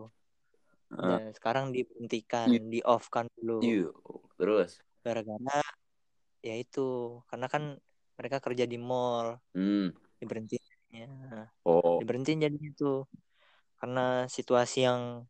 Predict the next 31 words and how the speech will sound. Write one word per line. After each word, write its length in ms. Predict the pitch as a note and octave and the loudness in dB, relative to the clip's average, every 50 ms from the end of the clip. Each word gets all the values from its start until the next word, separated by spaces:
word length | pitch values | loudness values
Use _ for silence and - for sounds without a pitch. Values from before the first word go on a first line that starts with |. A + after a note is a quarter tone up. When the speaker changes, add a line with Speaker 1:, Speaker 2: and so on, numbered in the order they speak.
| _ _ _ | _ _ _
Speaker 2:
sangat 260 | - - B2 B2+ B2+ - - | -6 -2 0 0 0 2 0
tidak 240 | C3+ B2 B2 A2+ - | 6 6 6 6 6
kondusif 460 | - B2 B2 B2+ B2 - - C#3 B2+ | 0 -2 0 -2 -2 0 0 0 0
ya 140 | - B2+ B2 A#2+ | 0 -4 -6 -6
mungkin 300 | A#2+ A#2+ A#2+ B2 A#2+ A#2 | -8 -6 -6 -6 -6 -6
ya 140 | A#2+ A#2+ B2+ C3 C3 _ | -6 -8 -8 -10 -14 _
dari 220 | C#3+ A#2 A2 A2 G#2 | -4 -4 -4 -4 -2
corona 340 | - A2+ A2 A2+ A2+ A2+ A2 | -4 -2 -2 -2 -4 -4 -6
ini 200 | A2+ A2+ A#2+ A#2 | -6 -6 -6 -8
ya. 140 | A2 A#2 B2+ C#3 - | -8 -10 -12 -14 -8
Speaker 1:
Iya, 420 | - - A2+ C3+ C#3+ C#3 C3 G#2+ F#2+ F2+ | -2 4 6 6 8 8 8 8 6 4
cuy. 240 | - F#2 F2 F2 F2 - - | 2 2 2 2 0 -2 -4
Maksud 260 | - F#2 F2+ - G2+ - - - - - - - _ | -6 -6 -4 -4 -4 -6 -6 -12 -14 -14 -16 -10 _
itu 320 | - G2 - D#3+ F3+ F3 - - _ _ _ _ _ _ - | -2 2 6 6 6 6 6 0 _ _ _ _ _ _ 4
tadi 140 | G#2 B2 E3+ | 6 6 8
nggak 160 | E3 D3+ B2+ | 8 8 8
ada 60 | A2+ A2+ | 8 6
di 80 | G#2+ G2+ | 2 4
briefing 420 | F#2 G2 F#2 F2+ F2+ - C3 B2 B2 | 6 6 4 6 6 4 4 6 6
dah, 120 | A2 - - | 4 4 6
mantan 400 | G2+ G2 G#2 G2+ G#2+ G#2+ D3+ B2 | 4 2 4 6 6 6 6 6
temen 320 | - A2 A2+ B2+ D#3 F3 D3 | 2 0 0 0 0 2 2
nggak 120 | A2 A2 A#2 | 4 4 4
ada 80 | A#2 A#2 | 4 4
di 80 | A#2 | 2
briefing 600 | A2 G#2+ A2+ G#2+ F2+ F2+ F2 - - C3+ C3+ C3+ A2+ | 2 4 4 4 4 2 0 4 4 4 4 8 8
tadi. 180 | A2 A#2 F3+ F#3+ - - - _ _ _ _ _ _ _ _ _ _ _ - - - _ _ - | 8 8 8 6 4 4 2 _ _ _ _ _ _ _ _ _ _ _ -20 -20 -20 _ _ -6
Nggak 140 | - F#3+ - | -6 -6 -6
ada. 140 | - - - - - F#3 F#3+ - - - - _ _ | -8 -12 -12 -12 -14 -14 -14 -14 -14 -18 -20 _ _
Speaker 2:
Enggak, 240 | C3+ C3+ C3+ B2 B2 B2 - - C3+ | -2 2 4 4 4 2 -2 -2 6
gua, 100 | C3+ D#3 | 8 10